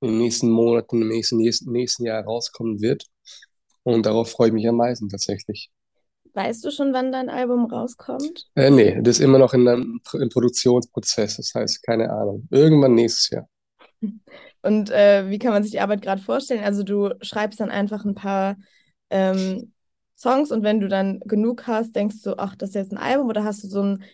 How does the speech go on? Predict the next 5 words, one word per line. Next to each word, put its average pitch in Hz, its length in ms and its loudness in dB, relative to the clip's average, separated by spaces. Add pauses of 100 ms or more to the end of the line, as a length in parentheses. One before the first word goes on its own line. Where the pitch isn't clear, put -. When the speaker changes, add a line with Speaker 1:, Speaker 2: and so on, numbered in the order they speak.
(120)
Speaker 2:
ganzes 202 320 -2
Konzept 196 380 -4
von 180 160 -10
vornherein 190 680 -6
gerade? 202 460 -10